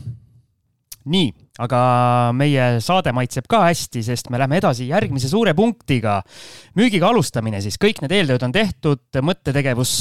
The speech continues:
äh, on, äh, on, äh, läbi. Ja esimene punkt siis, äh, algise lemmikpunkt, tal on vastus teada, minul ka.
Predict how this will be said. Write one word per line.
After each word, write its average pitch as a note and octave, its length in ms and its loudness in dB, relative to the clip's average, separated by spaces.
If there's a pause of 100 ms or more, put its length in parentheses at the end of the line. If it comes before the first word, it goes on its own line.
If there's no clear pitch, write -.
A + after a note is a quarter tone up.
(140)
äh, C3 240 4
on, D#3+ 380 2
äh, C#3 200 2 (680)
on, E3 400 0
äh, C#3+ 180 2
läbi. F#3 340 2 (1120)
Ja B2+ 420 2
esimene F#3 340 0
punkt A#3 160 0
siis, - 300 -4 (100)
äh, C3 80 2
algise D3+ 360 0
lemmikpunkt, F3+ 680 -2 (220)
tal C3 160 2
on A#2+ 120 0
vastus C3+ 280 -2
teada, D#3 280 0 (380)
minul A2+ 220 -2
ka. F#3 180 0